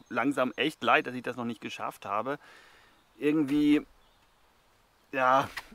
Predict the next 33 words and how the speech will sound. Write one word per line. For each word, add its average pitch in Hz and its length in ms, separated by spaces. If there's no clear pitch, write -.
ich 107 160
weiß 95 240
nicht 95 180
genau, 92 320
woran's 85 340
liegt, 85 320
ne? 104 540
Ähm, 95 480
vielleicht 110 260
kennt 127 280
ihr 117 260
grundloses 147 840
Nichtstun 139 920
<laughs> - 140
von 139 420
Dingen, 147 340
die 135 100
ihr 117 140
eigentlich 135 380
mal 127 200
tun 156 320
müsstest. 135 560
Äh, 123 320
und 127 180
dann 139 140
kommt 151 180
immer 170 160
mal 160 140
wieder 151 160
noch 143 160
was 131 160
anderes 123 400
nach. 120 540